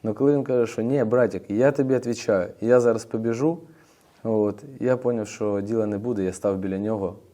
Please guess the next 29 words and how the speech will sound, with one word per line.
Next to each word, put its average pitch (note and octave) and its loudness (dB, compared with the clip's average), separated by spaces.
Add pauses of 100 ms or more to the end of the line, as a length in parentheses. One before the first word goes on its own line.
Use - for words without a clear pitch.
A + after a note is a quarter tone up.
(500)
і G2 -6
кажу, F#2+ -6
що, - -12
ну, G#2 -6
значить, A2+ -14 (380)
вдвох G#2+ -2
так G2 -4
двох. F2 -10 (720)
Він G#2 -4
каже: G#2 2
«Де G#2+ -2
біжи?» A2+ -2 (640)
Він C3+ 2 (320)
лаявся G#2+ 4
на G2+ -2
мене, C#3 -2 (440)
я A2 -2
лаявся G2 -4
на G#2 -6
нього. B2 -4 (460)
В B2 -2
ітогі D3 2
довелось A#2+ 0
мотивувати, B2 -2
я A2+ -4
йому A2 -6
сказав, A2 -4
що A2 -8
хочеш G#2+ -4